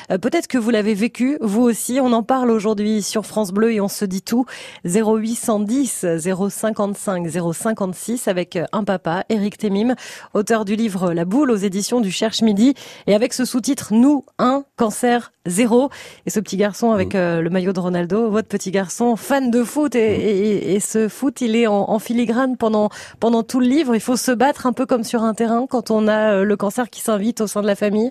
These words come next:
Speaker 2: Ah oui, on se bat beaucoup plus que sur un terrain, oui, oui. Par rapport à certaines équipes aujourd'hui, il faut se battre beaucoup. Il f-, il faut se battre. C'est, c'est une, c'est une lutte. C'est, c'est un, c'est le match, à un moment, je crois que je le dis, c'est le match de, de notre vie. C'est,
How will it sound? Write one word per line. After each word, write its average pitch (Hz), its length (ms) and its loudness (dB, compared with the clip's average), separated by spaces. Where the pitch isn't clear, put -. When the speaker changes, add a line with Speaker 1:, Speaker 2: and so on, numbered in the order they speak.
Speaker 2:
Ah 110 100 -2
oui, 117 80 2
on 101 80 0
se - 140 -6
bat 87 200 -4
beaucoup 90 380 -14
plus - 240 -10
que 104 80 -6
sur 92 180 -6
un 92 60 -2
terrain, 107 300 -2
oui, 92 160 -2
oui. 87 180 -6
Par 90 120 -10
rapport 87 180 -8
à 87 40 -6
certaines 95 360 -4
équipes 92 260 -6
aujourd'hui, 95 280 0
il 107 80 0
faut 98 120 -2
se 82 80 -10
battre 95 220 -2
beaucoup. 92 220 -4
Il 110 80 0
f-, - 240 -10
il 135 100 4
faut 165 160 4
se 131 60 -2
battre. 170 340 -2
C'est, 110 260 2
c'est - 280 -2
une, 113 240 2
c'est - 240 -2
une 110 160 4
lutte. 127 340 4
C'est, 98 400 2
c'est 98 300 -4
un, 90 320 -2
c'est - 180 -4
le 95 140 2
match, 113 340 -2
à 98 60 -2
un - 20 -2
moment, 98 300 -2
je - 60 -14
crois 90 120 -8
que 82 60 -8
je - 20 -6
le 98 60 -2
dis, 131 120 -4
c'est 101 140 -4
le 87 80 -2
match 95 280 0
de, 95 80 -2
de 90 380 -2
notre 101 220 0
vie. 131 140 -4
C'est, 87 340 -4